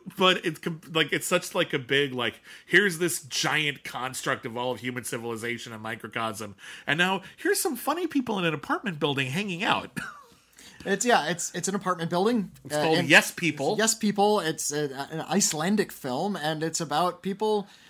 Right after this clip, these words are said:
Speaker 2: having a morning and going
Speaker 1: Yeah.
Speaker 2: through their day
Speaker 1: Yeah.
Speaker 2: and little tiny moments. And, uh, the, the characters are all very broadly designed, uh,
Speaker 1: Mm-hmm.
Speaker 2: and they, they look very cartoonish.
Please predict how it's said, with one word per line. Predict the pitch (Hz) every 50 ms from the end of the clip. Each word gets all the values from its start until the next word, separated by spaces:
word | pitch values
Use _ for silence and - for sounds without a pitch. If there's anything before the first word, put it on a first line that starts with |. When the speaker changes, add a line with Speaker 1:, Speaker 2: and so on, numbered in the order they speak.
| - - - -
Speaker 2:
having | - 202 214 220 254 254
a | 262 254
morning | 240 196 170 147 127 123 120 123 123 - - - -
and | - 165 170
going | 180 175
Speaker 1:
Yeah. | 175 165
Speaker 2:
through | 160 - 208 196
their | 208 202
day | 185 165 151 143 131 127 127 127 - _ _ - -
Speaker 1:
Yeah. | 160 160 151 143 147
Speaker 2:
and | 170 170 160
little | 170 190 196 196 190
tiny | 185 - - 196 190 196 196 196
moments. | 185 160 143 127 123 117 123 123 - - - -
And, | 147 143 143 143 139
uh, | 139 139 139 139
the, | 131 139 139 139
the | 131 127 143 135
characters | - 160 156 151 151 151 156 139
are | 151 147
all | 151
very | 147 170 165 165
broadly | 151 135 - 117 120 139 147 151 160 156 156 156 156 151 151 147 147 143
designed, | 135 160 147 - 143 107 117 143 147 151 165 165 165 160 135 131 139
uh, | 127 123 120 117 113
Speaker 1:
Mm-hmm. | 123 123
Speaker 2:
and | 123 120 123 120 113 -
they, | - 123 120
they | 120 - 123
look | 120 147 160 160
very | 151 147 147 143
cartoonish. | - 135 127 - - 247 254 233 214 - -